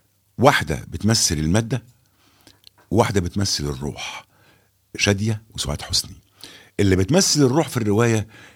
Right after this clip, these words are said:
اللي هي بتمارس معاه الحياة الجنسية وكل حاجة، لأن انفجار روحي. واللي بتمثل المادة الصحفية اللي هي قامت بدورها سعاد حسني،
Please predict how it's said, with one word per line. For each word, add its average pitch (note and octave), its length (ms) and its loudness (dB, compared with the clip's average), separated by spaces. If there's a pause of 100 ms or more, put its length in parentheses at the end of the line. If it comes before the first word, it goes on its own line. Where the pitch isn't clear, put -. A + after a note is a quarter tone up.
(100)
اللي G#2 140 2
هي C3 100 4
بتمارس B2 440 0
معاه G2+ 140 -2
الحياة F#2+ 260 -4
الجنسية G2 340 -6
وكل E2 220 -10
حاجة، - 260 -14 (340)
لأن E2+ 160 0
انفجار F#2+ 360 2
روحي. F2+ 340 -4 (440)
واللي G2 180 0
بتمثل C3 420 0
المادة A#2+ 380 2
الصحفية G#2 680 0
اللي G2 200 0
هي E2+ 100 -4
قامت A2 160 2
بدورها F#2 320 0
سعاد F2 160 -6
حسني، - 260 -6